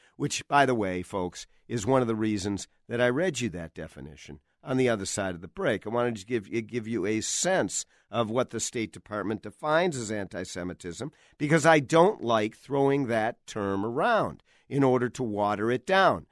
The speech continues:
as the term racism has been thrown around to the point where anything is racist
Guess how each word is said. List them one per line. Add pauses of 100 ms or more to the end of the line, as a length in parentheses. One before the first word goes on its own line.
(140)
as
the
term
racism (180)
has
been
thrown
around
to
the
point
where
anything
is
racist